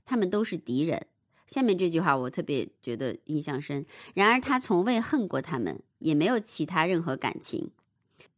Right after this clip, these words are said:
他教会了部下怎样射击，确实这种本领在欧洲军队中是很难得的。他教他们在敌人冲过来时怎样看准目标，因为在射击间隔期间，总有一小会儿沉寂。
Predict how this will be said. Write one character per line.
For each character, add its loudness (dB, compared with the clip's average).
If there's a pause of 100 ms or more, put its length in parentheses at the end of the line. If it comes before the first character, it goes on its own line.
(100)
他 0
教 4
会 2
了 2
部 -4
下 4
怎 -2
样 4
射 2
击， -6
确 0
实 0
这 -6
种 2
本 2
领 2
在 0
欧 0
洲 0
军 -2
队 0
中 0
是 -6
很 -2
难 -2
得 -4
的。 -8 (340)
他 0
教 4
他 2
们 2
在 4
敌 0
人 2
冲 0
过 2
来 4
时 -2
怎 0
样 2
看 -2
准 -4
目 -2
标， -2 (360)
因 0
为 4
在 2
射 0
击 -8
间 0
隔 0
期 -6
间， -2
总 2
有 2
一 2
小 -2
会 -4
儿 -6
沉 -2
寂。 -4